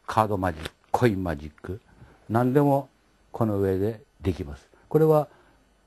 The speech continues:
取り外しいつでもできますから、ステージで水を使ったりするときは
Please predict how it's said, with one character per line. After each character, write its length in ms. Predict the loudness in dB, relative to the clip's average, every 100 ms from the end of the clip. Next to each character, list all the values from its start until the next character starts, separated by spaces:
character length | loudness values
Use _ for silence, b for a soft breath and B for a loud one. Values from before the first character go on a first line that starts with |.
| _ _
取 160 | 2 4
り 40 |
外 200 | 2 -2
し 200 | -8 -8
い 60 | -8
つ 140 | 0
で 80 | 2
も 100 | 2
で 100 | 0
き 120 | -6
ま 80 | -6
す 100 | -8
か 80 | -8
ら、 180 | -8 -10 b b b -16
ス 200 | -14 4
テ 220 | 6 6
ー 20 |
ジ 120 | 2
で 220 | 2 4 2 -6 _ 0 0
水 280 | 2 4 6
を 120 | 4
使 180 | 4 2
っ 80 | 0
た 160 | 4 2
り 60 |
す 80 | 0
る 80 | -4
と 100 | 0
き 120 | 4
は 160 | 4